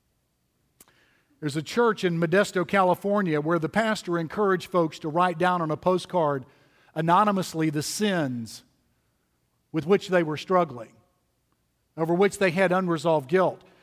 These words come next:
And they were, without placing their name on them, to place them on the walls of the worship center if they felt comfortable doing so. Again, their names weren't on them. And each Sunday, this congregation took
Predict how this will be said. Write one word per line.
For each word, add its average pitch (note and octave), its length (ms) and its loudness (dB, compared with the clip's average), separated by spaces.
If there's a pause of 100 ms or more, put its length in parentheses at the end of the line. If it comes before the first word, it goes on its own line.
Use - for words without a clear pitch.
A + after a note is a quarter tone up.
(240)
And F3 160 0
they A#3 140 6
were, A3+ 300 4
without F#3 340 2
placing A#3 420 0
their G3 140 -2
name G3 240 0
on D#3+ 160 2
them, D3+ 240 -2
to D#3+ 120 -4
place A3 440 -2
them F#3+ 180 0
on F3+ 140 0
the E3+ 60 0
walls D#3+ 760 0 (400)
of F3 140 0
the F3+ 60 2
worship F#3+ 400 0
center D3 520 -6
if D3 120 -6
they E3 120 0
felt F3+ 220 -6
comfortable E3+ 420 -4
doing D#3 280 -2
so. - 300 -18 (1040)
Again, F#3 260 0
their F#3 140 2
names G3+ 280 0
weren't A#3 200 2
on E3 180 0
them. B2+ 220 -16 (600)
And F3+ 160 2
each C4+ 140 2
Sunday, F#3+ 680 2
this G3 240 0
congregation G#3+ 800 0
took F#3 420 0